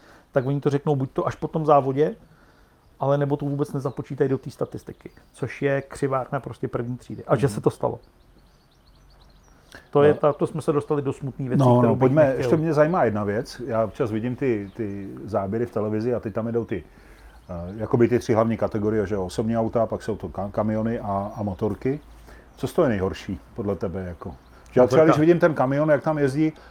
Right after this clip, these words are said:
Speaker 2: a jak tam jsou jak na moři, že jo, vlastně takhle nahoru dolů, tak myslím, že musím poblití kompletně furt v kuse. To si neumím ani představit. Zase ta motorka, to je, to je extrém, jako, to je naprostá hrůza, podle mého soudu.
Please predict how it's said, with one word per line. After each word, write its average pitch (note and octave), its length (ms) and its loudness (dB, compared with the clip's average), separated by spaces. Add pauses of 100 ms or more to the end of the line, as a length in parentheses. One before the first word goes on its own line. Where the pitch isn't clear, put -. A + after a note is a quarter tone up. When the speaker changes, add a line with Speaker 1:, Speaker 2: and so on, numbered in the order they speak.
(140)
Speaker 2:
a A#2 40 -2
jak G#2+ 140 0
tam C3 220 2
jsou C#3 160 4
jak C#3 120 4
na C3 80 2
moři, B2 340 4
že C3+ 80 -2
jo, B2+ 120 2
vlastně B2 260 2
takhle B2+ 200 0
nahoru B2+ 260 4
dolů, A#2 200 0
tak A2+ 140 0
myslím, A2+ 220 -2
že B2 40 2
musím A#2+ 260 -2
poblití A2+ 380 0
kompletně A2 420 -2
furt A2+ 340 -2
v - 60 -20
kuse. G#2 460 -8 (560)
To A2 60 -8
si - 160 -2
neumím A#2+ 280 2
ani C3 180 0
představit. A#2+ 560 -2 (360)
Zase G#2+ 220 0
ta C3 60 10
motorka, C3 400 4
to C#3+ 100 2
je, C3+ 160 2
to C3+ 100 0
je C3 120 4
extrém, F#2+ 540 -2
jako, F#2 240 -10
to G#2+ 100 -8
je G#2+ 60 -2
naprostá A2+ 460 -2
hrůza, F#2+ 460 -2
podle G2+ 200 -2
mého G2+ 160 -4
soudu. G2+ 320 -6